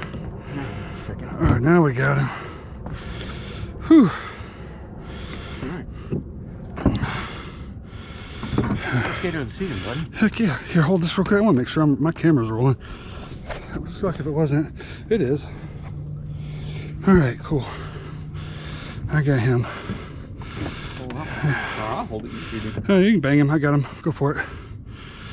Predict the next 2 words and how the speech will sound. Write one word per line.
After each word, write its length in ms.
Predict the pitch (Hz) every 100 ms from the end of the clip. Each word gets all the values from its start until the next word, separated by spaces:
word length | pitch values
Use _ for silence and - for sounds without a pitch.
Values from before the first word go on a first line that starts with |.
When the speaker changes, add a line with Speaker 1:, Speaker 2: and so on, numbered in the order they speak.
| - - - - - - - - - - - - - - - - - - - - - - - - - - - - - -
Speaker 2:
Oh, 160 | 175 202 - - -
gosh. 240 | - -